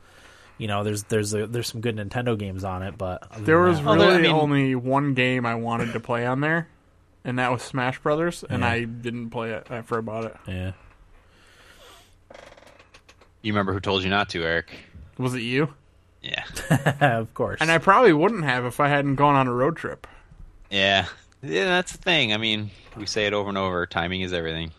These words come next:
Speaker 2: Yep.
Speaker 1: Yep.
Speaker 3: Um, I mean, there's Pokemon.
Speaker 2: Eh,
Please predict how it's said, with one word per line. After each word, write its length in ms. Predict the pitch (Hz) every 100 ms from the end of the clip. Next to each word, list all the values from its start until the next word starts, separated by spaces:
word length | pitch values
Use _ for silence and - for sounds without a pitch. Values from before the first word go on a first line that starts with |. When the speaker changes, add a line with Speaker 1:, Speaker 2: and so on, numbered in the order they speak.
| _ _
Speaker 2:
Yep. 260 | 123 143 139
Speaker 1:
Yep. 300 | 98 - - - _ _ _ _ -
Speaker 3:
Um, 540 | 101 98 95 90 85 82 _ _
I 80 | 185
mean, 120 | 214
there's 140 | 185
Pokemon. 560 | - 98 90 87 87 87 - - - - _ _ _ _ _ _ _ _ 160
Speaker 2:
Eh, 160 | 165